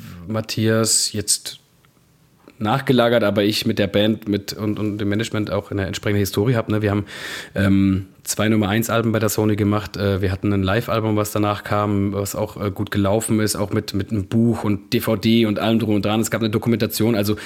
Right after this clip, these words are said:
wir haben ja viel kreiert und, ähm, es waren einfach viele Ideen dabei und, äh, auch, äh,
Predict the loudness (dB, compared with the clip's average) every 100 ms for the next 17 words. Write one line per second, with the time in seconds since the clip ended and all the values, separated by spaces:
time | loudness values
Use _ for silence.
0 | -12 -6 0 2 4 2 0 -6 -4 0
1 | 0 0 -2 2 4 2 0 -12 -14 -12
2 | -14 -6 2 4 4 0 0 2 4 4
3 | 0 -2 -4 0 0 0 -2 -4 0 2
4 | 4 4 2 2 2 2 2 2 0 -2
5 | -2 -2 0 -2 -4 -8